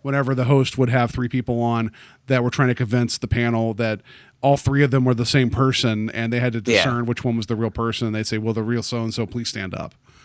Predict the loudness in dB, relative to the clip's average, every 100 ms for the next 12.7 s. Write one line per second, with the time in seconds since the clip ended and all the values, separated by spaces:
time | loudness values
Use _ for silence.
0 | -20 _ -2 0 2 2 2 0 -8 _
1 | 2 2 4 4 4 2 2 2 2 0
2 | 0 0 0 -2 -2 -2 -4 -8 -4 -2
3 | -2 -6 -8 -10 -10 -2 0 0 -2 -4
4 | -6 -10 -10 -14 -20 _ _ _ _ _
5 | _ _ _ _ _ -2 -2 -2 2 4
6 | 4 2 -2 -8 _ -20 -20 -20 _ _
7 | 0 2 2 0 -8 -16 _ _ -20 -20
8 | -20 -20 _ -10 -8 -6 -6 0 2 4
9 | 4 4 4 4 4 6 6 6 4 0
10 | -4 0 0 0 -2 2 2 0 0 0
11 | 0 0 0 -2 2 4 4 4 4 2
12 | -10 -20 -2 0 0 -6